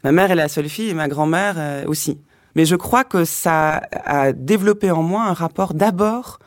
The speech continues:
amical aux garçons. La séduction n'était pas un enjeu en premier, c'était mes frères, euh, puis, euh, mes oncles, puis mes cousins, puis mes amis ensuite. Je n'ai pas eu en premier ce rapport de séduction ou de peur ou de fascination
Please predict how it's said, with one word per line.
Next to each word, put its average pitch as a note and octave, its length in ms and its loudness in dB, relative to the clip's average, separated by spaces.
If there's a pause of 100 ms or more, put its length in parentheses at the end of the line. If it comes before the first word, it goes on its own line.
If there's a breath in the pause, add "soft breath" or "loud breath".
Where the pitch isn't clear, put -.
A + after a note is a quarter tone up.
(200 soft breath)
amical D#3+ 580 -2 (240)
aux - 80 -8
garçons. D3 380 -10 (360 soft breath)
La D#3 80 0
séduction F#3+ 400 2
n'était G3+ 180 0
pas F3+ 120 -2
un E3+ 180 4
enjeu E3 400 2
en C#3 140 -2
premier, G#3+ 440 2
c'était - 220 -8
mes D#3 140 4
frères, A#2+ 400 -8 (400 loud breath)
euh, A#2+ 160 -2
puis, F3+ 420 -2
euh, C3+ 140 2
mes C3 200 4
oncles, F3+ 440 2
puis - 120 -4
mes C#3+ 120 4
cousins, F3+ 460 0 (360 loud breath)
puis E3 140 0
mes D3+ 180 4
amis G#3 240 4
ensuite. D3 540 -8
Je C#3 100 -4
n'ai D3+ 140 4
pas G#3 160 6
eu A3+ 240 0 (160)
en A3+ 100 2
premier G#3 400 0
ce G3 140 -4
rapport E3 340 0
de D#3 80 0
séduction E3+ 640 -4
ou D#3 80 -2
de C#3 140 2
peur G#3 420 0
ou F3+ 60 -4
de D3 100 0
fascination C#3+ 760 -6